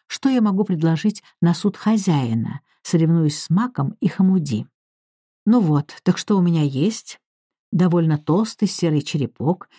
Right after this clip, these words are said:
часть венчика горшка. Это ценно, так как позволяет судить о форме. Какая-то грубая красная керамика. Два фрагмента раскрашенных горшков,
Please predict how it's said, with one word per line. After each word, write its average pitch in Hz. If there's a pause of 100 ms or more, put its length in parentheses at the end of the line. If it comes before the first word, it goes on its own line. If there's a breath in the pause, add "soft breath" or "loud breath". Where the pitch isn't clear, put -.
(120 soft breath)
часть 208
венчика 160
горшка. 175 (460)
Это 180
ценно, 180 (240 loud breath)
так 185
как 160
позволяет 185
судить 185
о 202
форме. 127 (760)
Какая-то 247
грубая 226
красная 208
керамика. 151 (440)
Два 175
фрагмента 208
раскрашенных 185
горшков, 170